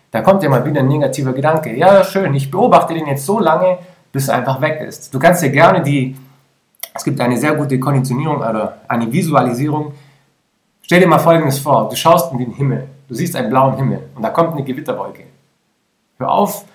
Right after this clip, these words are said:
über die Ge-, Gewitterwolke nachzudenken, sondern beobachte sie einfach nur. Die wird hinwegziehen und dein Himmel wird wieder blau sein.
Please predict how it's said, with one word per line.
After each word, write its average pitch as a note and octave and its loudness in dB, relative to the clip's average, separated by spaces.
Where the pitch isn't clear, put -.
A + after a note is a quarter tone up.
über E3+ 0
die D3+ 4
Ge-, A3 0
Gewitterwolke C3 -2
nachzudenken, C3+ -4
sondern C#3+ -2
beobachte D3+ 2
sie G#2+ -6
einfach G#2 -8
nur. G#2 -12
Die A#2 -10
wird F3 -2
hinwegziehen C#3 -4
und A#2 -4
dein A#2 -4
Himmel F3 -2
wird B2 -6
wieder B2 -6
blau C#3 -6
sein. - -16